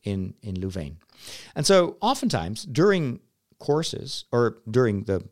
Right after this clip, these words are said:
the, the break, the lunch break, uh, we wouldn't return to the seminary because the seminary was up on a hill. It's quite a walk.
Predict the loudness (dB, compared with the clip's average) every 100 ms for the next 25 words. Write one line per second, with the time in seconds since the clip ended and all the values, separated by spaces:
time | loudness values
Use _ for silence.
0 | -14 -12 -12 -14 -14 -16 _ _ -12 -2
1 | 2 2 0 -8 -10 -4 -2 -4 -6 -10
2 | -12 -20 _ _ -8 -6 0 2 2 2
3 | 0 -2 -2 -4 -4 -6 -6 -6 -4 -4
4 | -2 -2 -4 -6 -8 -10 -8 -6 -4 -4
5 | -4 -6 -6 -4 -4 -2 2 4 4 0
6 | _ -18 -4 -2 -2 0 2 2 -2